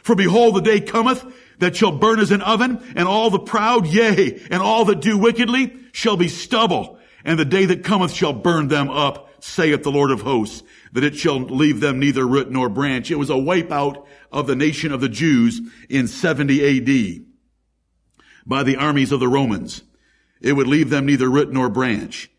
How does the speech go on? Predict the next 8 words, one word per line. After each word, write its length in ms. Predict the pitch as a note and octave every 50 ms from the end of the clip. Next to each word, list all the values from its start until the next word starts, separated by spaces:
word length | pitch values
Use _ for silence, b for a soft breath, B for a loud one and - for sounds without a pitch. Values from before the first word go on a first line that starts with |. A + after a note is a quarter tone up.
| _ _ _ _ _ _ _ _ _ _ _ _ _ _ _ _ _ _ _ _ -
Israel 340 | D3+ D3+ C3 B2 C3 B2 A#2
disappeared 800 | G#2+ D#3 D3 - C3 - - E3 C3+ A#2 F2 D2 - - - _ _ _ _ _ _ _ _ _ _ _ _ _ _ _ _ _ _ _ _ _ _ _ _ _ _ _ _ _ _ _ _ _ _
from 100 | - A#2
the 80 | A2
face 380 | G2 - - - D#3+ C3+ C3+ -
of 80 | B2 A2
the 160 | A#2+ A#2+ B2+
earth. 380 | B2+ A2 E2 - - - -